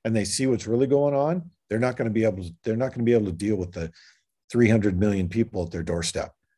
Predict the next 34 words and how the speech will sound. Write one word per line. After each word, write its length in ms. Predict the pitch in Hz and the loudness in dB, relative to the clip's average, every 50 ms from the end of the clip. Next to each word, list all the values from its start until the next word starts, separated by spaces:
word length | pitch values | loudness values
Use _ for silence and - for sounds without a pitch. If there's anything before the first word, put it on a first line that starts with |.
| _ - | _ 0
That's 260 | 101 95 104 107 107 110 | 2 4 4 4 4 4
why 220 | 120 117 117 110 | 4 6 6 8
all 160 | 101 98 98 | 6 6 6
this 180 | 104 98 98 - | 6 4 2 2
is 100 | 92 - | -2 -2
happening. 500 | - 92 92 95 92 90 85 76 71 - _ _ _ _ - | 0 0 0 0 0 -2 -8 -8 -10 -12 _ _ _ _ -12
So 140 | - - 98 | -8 -6 2
don't 260 | 95 127 131 127 - | 4 6 6 6 6
get 180 | 185 165 175 - | 4 4 6 6
wrapped 260 | 123 117 113 113 - | 6 6 6 6 4
up 200 | 139 151 147 - | 4 4 4 0
in 80 | 95 | -2
that. 240 | 87 76 73 71 - _ - | -2 -2 -4 -6 -10 _ -10
Get 120 | 110 98 - | -10 -8 -2
wrapped 320 | 117 117 113 110 107 104 143 | 0 2 2 2 2 4 6
up 220 | 147 151 151 - | 6 6 4 0
in 240 | 104 90 92 92 92 - _ _ | -2 -2 -2 -6 -6 -10 _ _
who 240 | _ - 135 143 160 | _ 0 4 6 6
are 100 | 151 135 | 6 6
people 380 | - - - 131 110 120 117 110 | 4 0 -4 -4 -2 0 0 0
I 60 | 104 | 0
can 140 | 101 104 90 | 0 -4 -8
trust? 340 | 87 - 120 95 87 - | -2 -2 -2 -2 -2 -4
Who 100 | - 143 | -2 0
are 80 | 143 139 | 0 0
people 300 | 143 135 127 113 117 117 | 0 -2 -2 0 2 2
I 60 | 110 | 2
can 160 | 104 110 101 | 2 0 -4
talk 280 | 92 - 110 104 98 - | -2 -2 -2 -4 -2 -6
to? 120 | - - - - - - _ - | -8 -8 -8 -10 -20 -18 _ 6
Who 160 | 151 165 175 | 8 10 12
are 100 | 165 156 | 10 10
people 400 | 170 - - 156 - - 143 127 107 | 8 4 -2 -2 0 2 2 4 6
that 240 | 127 117 107 - | 6 4 4 4